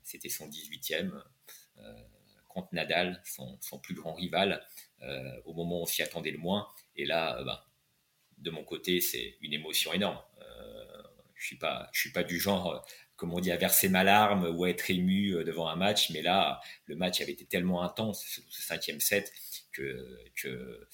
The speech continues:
voilà, je me suis dit, « Il faut que j'en fasse quelque chose. » Il faut, enfin, j'ai, j'ai besoin d'exprimer, euh, cette joie, ce triomphe d'une, d'une manière, par l'écriture. Je ne savais absolument pas comment. Euh, je voulais juste faire quelque chose,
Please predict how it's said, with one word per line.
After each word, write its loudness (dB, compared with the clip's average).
voilà, -2
je -2
me -4
suis 2
dit, « -6
Il -10
faut -2
que 0
j'en 0
fasse 0
quelque -8
chose. » -4
Il -6
faut, -4
enfin, -6
j'ai, 0
j'ai 4
besoin 4
d'exprimer, 6
euh, 2
cette 2
joie, 4
ce 0
triomphe 0
d'une, -2
d'une 0
manière, 4
par -6
l'écriture. 0
Je -6
ne -4
savais 0
absolument 0
pas -2
comment. -4
Euh, -2
je 4
voulais 2
juste 2
faire 0
quelque -2
chose, 0